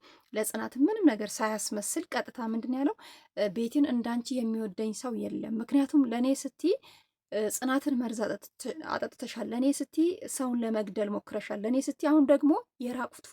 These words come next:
የራቁት ፎቶ የጽናትን በማንሳት እያስፈራራሽ ትገኛለሽ። እና እኮ እንዳንቺ የሚወደኝ ሰው እስካሁን ድረስ አላገኘውም" ማለት፣ ማለት ነው። እሷም እውነት መስሏት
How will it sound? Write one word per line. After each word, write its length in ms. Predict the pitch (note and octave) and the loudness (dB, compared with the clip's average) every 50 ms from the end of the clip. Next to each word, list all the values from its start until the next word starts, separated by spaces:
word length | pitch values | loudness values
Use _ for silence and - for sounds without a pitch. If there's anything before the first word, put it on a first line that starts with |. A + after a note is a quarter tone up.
| - | -8
የራቁት 480 | G#3+ A#3 A#3 A#3+ A#3 A#3+ B3 - D4 - | -4 -4 -2 -2 -2 -2 -2 -4 -6 -6
ፎቶ 200 | - C4 B3+ - D#4 | -6 -8 -4 0 0
የጽናትን 540 | D4+ C4 C4+ - A#3+ A#3 A#3+ A#3 - C#4 A#3+ | 0 0 -2 -4 -6 -6 -6 -2 -2 -2 -2
በማንሳት 580 | G3 B3 A#3 A#3+ B3 B3+ - - - E4+ G4+ - _ - - - - - _ | -2 -2 0 0 -2 -2 -4 -4 -4 -4 -4 -4 _ -20 -20 -20 -20 -16 _
እያስፈራራሽ 840 | - B3 B3 A#3+ B3+ C4 C4+ - - - B3+ A#3 A#3 A#3 B3 A3+ - _ | -4 -2 0 4 4 4 4 2 -4 -4 -4 -4 -4 -6 -6 -8 -10 _
ትገኛለሽ። 800 | - A3 F3 - G#3+ G#3 G3 G#3 G#3 G#3 G#3+ G#3+ G#3+ G#3 - - F3+ F3+ - - _ _ _ _ _ _ _ | -14 -14 -4 -2 -2 -2 -2 -4 -4 -6 -6 -6 -8 -8 -8 -8 -8 -10 -10 -10 _ _ _ _ _ _ _
እና 140 | B3+ B3+ C4+ D4+ | 2 6 6 6
እኮ 120 | D4 - - D#4+ | 6 6 6 4
እንዳንቺ 340 | C#4+ B3+ B3+ A#3+ B3 A#3+ - | 4 4 2 -2 -4 -2 -2
የሚወደኝ 440 | B3 A#3 A3+ A3 G#3+ G3 A3 A3 | -2 -2 -2 -2 -4 -6 -8 -8
ሰው 120 | - - C4+ | -6 -6 -8
እስካሁን 280 | - - - - A#3+ | -8 -8 -8 -8 -8
ድረስ 200 | A#3 - G3 - | -8 -8 -10 -8
አላገኘውም" 640 | - - - - - - - G3+ - - - - - - | -10 -8 -8 -8 -8 -8 -6 -6 -6 -6 -6 -6 -6 -6
ማለት፣ 280 | - - - G#3+ - _ | -6 -8 -8 -10 -12 _
ማለት 240 | F3+ - D4+ - | -10 -10 -10 -8
ነው። 120 | - G#3 D4 | -2 -2 -2
እሷም 300 | - - - F#4+ F#4 E4+ | 0 2 2 4 6 8
እውነት 280 | E4 D#4+ D4+ D4 D4 - | 10 10 10 10 8 2
መስሏት 440 | B3+ A#3 - - - B3+ D#4 F4 | -4 -6 -6 -6 -2 -2 -2 -4